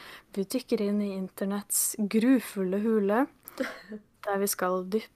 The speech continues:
Speaker 1: dykke ned i internetts grufulle hule.
Speaker 2: Ja.
Speaker 1: Og jeg har funnet en ting fra Kvinneguiden denne gangen.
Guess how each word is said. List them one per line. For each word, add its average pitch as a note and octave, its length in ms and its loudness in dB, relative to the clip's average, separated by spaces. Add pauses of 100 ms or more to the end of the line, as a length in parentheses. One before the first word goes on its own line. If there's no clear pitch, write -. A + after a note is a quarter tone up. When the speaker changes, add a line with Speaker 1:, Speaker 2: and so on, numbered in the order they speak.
(360)
Speaker 1:
dykke E4 280 6
ned F#3 240 4
i F3 80 0
internetts F#3 720 -4
grufulle F3+ 1200 -2
hule. E3+ 300 -6 (400)
Speaker 2:
Ja. A#3 140 -6 (160)
Speaker 1:
Og A3+ 600 8
jeg A#3 100 4
har A3+ 100 6
funnet G3 640 0 (520)
en G#3+ 180 2
ting F#3+ 240 -2
fra G3 240 0
Kvinneguiden G3+ 880 0 (360)
denne G3+ 260 -2
gangen. G3+ 420 0